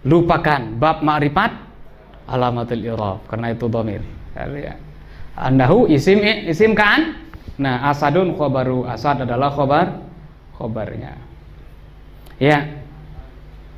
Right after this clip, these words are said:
Wa la'ala dan sementara la'ala itu namanya litaraji, harapan yang baik, wa taqwaqqui dan harapan yang tidak,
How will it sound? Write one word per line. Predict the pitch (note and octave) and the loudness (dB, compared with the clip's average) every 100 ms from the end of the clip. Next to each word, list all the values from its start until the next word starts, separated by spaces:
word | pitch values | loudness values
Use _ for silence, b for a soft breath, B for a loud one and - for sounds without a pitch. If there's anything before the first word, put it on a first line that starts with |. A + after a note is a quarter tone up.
| - - | -10 2
Wa | G3+ | 4
la'ala | A#3 A#3+ C#4+ E4 E4 | 6 4 6 6 6
dan | C4+ A3 | 6 6
sementara | A3 A3 G#3+ G3+ | 4 6 6 6
la'ala | F3+ F3+ A3+ A3+ A3+ A3 | 6 6 4 4 2 0
itu | F3 F#3 | 0 2
namanya | F#3 E3+ F3 F3+ | 2 2 4 4
litaraji, | F3+ F3+ F3 F3 E3+ C#3+ C#3+ A2+ A2+ | 4 2 2 2 2 2 -2 -2 -8
harapan | - C3+ D3 D#3 D3+ D3 | -14 -4 -2 -2 -2 -2
yang | C#3 C3 B2 | -2 -2 -2
baik, | B2 F3 B3 - - b b b | 0 2 0 -4 -16 b b b
wa | D3+ D#3 | -2 -2
taqwaqqui | D3+ D3 - - D#3 D3+ - D#3 E3 D3 A#2+ | 0 -4 -4 -2 -2 -2 -4 -2 0 0 0
dan | C3 B2+ | 0 0
harapan | C3+ C3+ B2+ D#3 C#3+ C#3 | 0 0 2 0 2 0
yang | |
tidak, | C#3 D3 | 2 2